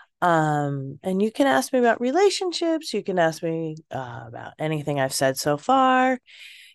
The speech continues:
You can ask about dating. I help people a lot with dating and profiles and languaging so that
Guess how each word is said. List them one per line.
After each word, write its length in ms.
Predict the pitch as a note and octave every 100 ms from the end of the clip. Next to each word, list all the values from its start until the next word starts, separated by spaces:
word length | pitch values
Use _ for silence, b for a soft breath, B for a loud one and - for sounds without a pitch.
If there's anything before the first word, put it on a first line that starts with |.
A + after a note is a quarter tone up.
| -
You 420 | E3 E3 E3 D#3+ -
can 1160 | - D3+ D3 D3 C#3+ C#3 C#3 C#3 C#3 C#3 B2 -
ask 720 | C3+ C3+ C3 - - - -
about 320 | - A2 -
dating. 460 | G#3+ G#3 G#3+ G#3 G3
I 60 | D#3
help 240 | C#3+ -
people 260 | D3 - C3+
a 40 |
lot 180 | B2 -
with 160 | C#3 -
dating 500 | A3+ A3 A3 G#3 C3+
and 100 | B2+
profiles 760 | G#3 G3 - F#3+ F3+ F3+ E3+
and 140 | D3 C3+
languaging 720 | E3 F#3 G3 F3+ F#3+ F3+ F3
so 280 | - D3 C#3
that 260 | C#3 C3+